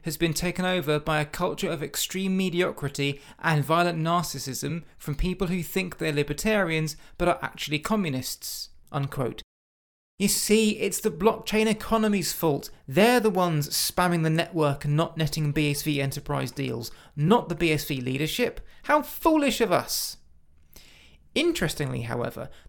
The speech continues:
the vast majority of the replies to Hensley's tweet referencing the article from B S V supporters were much more sanguine on the prospect of anything changing. One criticised Craig Wright's, quote, "make them suffer for it" mentality, unquote,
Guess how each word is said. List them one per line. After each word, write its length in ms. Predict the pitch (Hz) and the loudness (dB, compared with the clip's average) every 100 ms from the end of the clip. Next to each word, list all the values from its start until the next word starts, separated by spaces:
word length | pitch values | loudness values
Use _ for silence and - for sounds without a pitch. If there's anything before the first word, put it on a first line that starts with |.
| - | -8
the 80 | |
vast 360 | 131 196 269 - | 0 2 0 0
majority 540 | 349 202 151 139 151 | -2 2 2 2 -2
of 80 | 143 | -2
the 80 | 143 | -2
replies 480 | 156 156 151 139 135 | -4 -2 -2 -2 -2
to 100 | 147 | -4
Hensley's 460 | 139 151 143 143 135 | -4 -4 -4 -6 -6
tweet 320 | - 139 139 | -4 -6 -4
referencing 500 | 135 180 - - 143 | -2 -2 -2 -6 -6
the 120 | 127 123 | -4 -6
article 400 | 123 - 139 127 | -6 -8 -6 -6
from 200 | 143 131 | -4 -4
B 140 | 139 | -4
S 160 | 127 - | -4 -4
V 180 | 214 | -2
supporters 680 | 214 - - 120 - - 143 - - - | -2 -6 -8 -10 -8 -8 -8 -12 -20 -10
were 120 | 156 160 | 0 4
much 300 | 233 - 311 | 4 2 -2
more 160 | 330 | -2
sanguine 580 | - - 254 254 151 123 | 0 0 0 0 0 -2
on 120 | 139 | -2
the 40 | 143 | -6
prospect 520 | - 170 - 156 160 | -4 -4 -2 -4 -4
of 80 | - | -6
anything 380 | 180 180 196 190 | -4 -2 -2 -4
changing. 640 | - 233 208 127 - 139 _ _ - - - | -2 -2 -2 -4 -8 -14 _ _ -20 -20 -10
One 340 | 143 202 285 | 4 4 4
criticised 640 | 254 262 240 226 214 208 - | -2 -4 -4 0 2 0 0
Craig 260 | 202 185 | -2 0
Wright's, 420 | 180 180 226 - - - | 0 0 -2 -6 -10 -14
quote, 340 | - 175 170 - - | 2 2 2 -8 -10
"make 280 | 156 185 - | 0 2 2
them 140 | 196 180 | -2 -2
suffer 340 | - 208 185 | 0 -2 -2
for 280 | - 170 160 | 0 2 2
it" 120 | - | 2
mentality, 760 | 156 147 214 185 - 143 190 190 | -2 0 2 2 2 -2 -2 -4
unquote, 540 | - 127 - 135 165 | -8 -8 -4 -2 -2